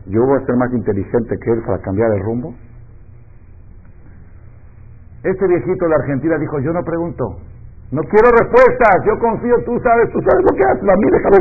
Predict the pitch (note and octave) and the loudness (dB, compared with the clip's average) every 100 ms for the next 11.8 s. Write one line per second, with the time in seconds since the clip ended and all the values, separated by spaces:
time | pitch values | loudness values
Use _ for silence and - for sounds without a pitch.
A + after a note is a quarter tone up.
0 | E3 E3+ F#3 - - C#3+ C#3+ F3 F3 D#3 | 8 6 4 0 -2 2 4 6 6 6
1 | D3+ D3 C3 C3+ C#3+ E3 - G3+ G#3+ A3 | 6 6 6 4 4 2 2 4 4 4
2 | - - - - A#2 F3 E3 D3 D#3+ G3 | 0 -4 -4 -2 4 6 6 6 6 4
3 | A3+ F#3 D#3+ D#3+ F3 A3 A3+ G#3+ - G3 | 4 4 2 2 6 8 8 6 6 6
4 | G#3+ F#3+ E3 E3+ D3+ B2 D3+ A#2+ - - | 6 6 4 2 2 2 2 2 -4 -14
5 | - - - - - C#3 D#3 D3+ D3 A#2+ | -20 -20 -20 -20 -8 -4 -2 -2 -2 0
6 | C#3+ C#3+ C#3 C3 B2+ A#2 A2+ - - - | 2 2 2 2 2 2 -2 -12 -20 -6
7 | A2+ A2+ G#2+ A#2+ C3 C3 C3 B2+ - C3 | 0 0 0 0 -2 -2 0 -2 -4 -6
8 | C3 A#2+ A2 G2 G#2 G2+ F2+ E2+ - - | -4 -4 -2 -2 -2 -4 -6 -12 -16 -12
9 | - D#3 E3+ D#3+ C3 B2+ B2+ C3+ C3 B2+ | -2 0 0 -2 -4 -2 -2 -2 -2 -2
10 | A#2 A#2 D3 D3+ - - - - - - | -2 -2 -2 -4 -14 -20 -20 -20 -20 -20
11 | - F#2 B2 B2+ C#3 C3+ D3+ | -18 -6 -2 2 2 2 -2